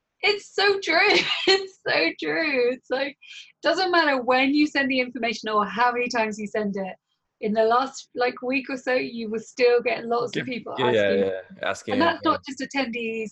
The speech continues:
Speaker 1: that's, like, speakers
Speaker 2: Yeah,
Speaker 1: and
Speaker 2: sponsors, yeah.
Speaker 1: everybody. Um, nobody reads anything, and I'm, now I'm on the other side of it. I'm like, "Ah, yeah, I'll read that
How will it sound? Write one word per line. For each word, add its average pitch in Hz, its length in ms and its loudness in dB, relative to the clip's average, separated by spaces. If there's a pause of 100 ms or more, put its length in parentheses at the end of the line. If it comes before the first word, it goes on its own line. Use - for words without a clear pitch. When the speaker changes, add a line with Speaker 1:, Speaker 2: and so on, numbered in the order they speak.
Speaker 1:
that's, 226 320 -2
like, 220 240 -2
speakers 214 760 0
Speaker 2:
Yeah, 117 160 4
Speaker 1:
and 101 80 2
Speaker 2:
sponsors, - 960 -2
yeah. - 160 -6
Speaker 1:
everybody. 196 920 -4 (580)
Um, 208 340 -2
nobody 285 420 0
reads 254 260 0
anything, 220 540 -2
and 208 160 -4
I'm, 254 340 2
now 247 260 4
I'm 240 120 2
on 202 80 -2
the 208 100 2
other 202 80 0
side 185 240 -4
of 165 60 -12
it. 190 120 -6
I'm 180 80 -10
like, 190 200 -12 (120)
"Ah, 214 220 -4
yeah, 196 540 -6
I'll 262 160 -2
read 220 180 -2
that 196 160 -4